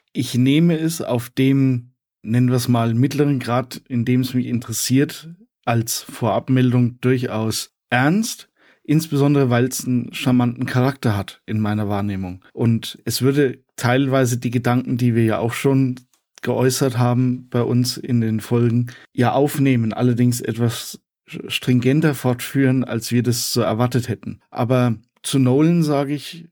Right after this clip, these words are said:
da sind interessante Werke dabei, es sind Werke dabei, die mich völlig irritiert zurücklassen,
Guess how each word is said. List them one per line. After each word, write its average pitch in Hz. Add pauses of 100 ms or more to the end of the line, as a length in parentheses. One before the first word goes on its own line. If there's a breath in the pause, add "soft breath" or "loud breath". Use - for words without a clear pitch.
(600)
da 131
sind 151 (220)
interessante 135
Werke 143
dabei, 139
es 127
sind 123
Werke 123
dabei, 120
die 110 (600)
mich 120
völlig 123
irritiert 127
zurücklassen, 156